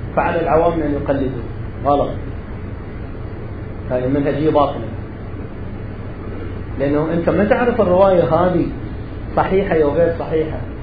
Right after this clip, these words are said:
وإذا كانت صحيحة مطلقة، عامة،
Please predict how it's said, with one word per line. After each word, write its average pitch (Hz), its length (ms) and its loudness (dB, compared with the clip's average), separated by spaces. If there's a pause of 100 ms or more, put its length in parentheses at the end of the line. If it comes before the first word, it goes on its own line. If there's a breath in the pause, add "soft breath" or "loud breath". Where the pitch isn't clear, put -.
(1160)
وإذا 165 400 2
كانت 196 240 4 (100)
صحيحة 185 440 0 (180)
مطلقة، 185 720 0
عامة، 180 480 0